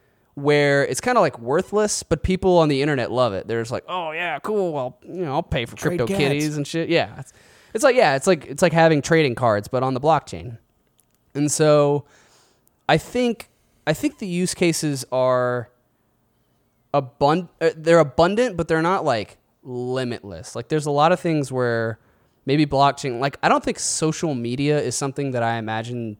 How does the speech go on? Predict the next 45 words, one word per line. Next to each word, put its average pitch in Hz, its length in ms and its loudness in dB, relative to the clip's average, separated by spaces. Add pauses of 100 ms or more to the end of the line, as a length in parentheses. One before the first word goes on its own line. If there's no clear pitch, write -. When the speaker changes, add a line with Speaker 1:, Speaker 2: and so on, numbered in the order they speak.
Speaker 1:
blockchain 107 520 -4
taking 90 340 -14
over. - 380 -20 (800)
You 135 60 -4
know 135 60 0
what 135 100 0
I 139 40 0
mean? 143 240 -2 (380)
Speaker 2:
Yeah, 135 320 2
and 151 240 -4
let 185 140 0
me, 240 220 0 (100)
let 202 140 -2
me 247 80 -2
go 214 140 4
ahead 180 100 6
and 156 80 -2
just 131 120 -2
interject 131 480 -2
here 117 160 -4
because 113 260 -4
we've, 127 240 -2
we've 131 160 -4
talked 151 300 2
a, 127 200 0
a 127 60 -2
good 123 240 -4
bit. 120 220 -4
You've 120 120 -10
given 120 180 -4
a 117 60 -2
lot 117 180 0
of 113 80 -6
information, 113 540 -6
but 110 100 -4
I, 117 240 -2
where 131 160 -2
I 147 120 2
am 170 200 2
starting 143 240 2
to 135 60 0
get 120 160 -4
confused 117 400 -6
now 110 240 -4
is, 104 240 -8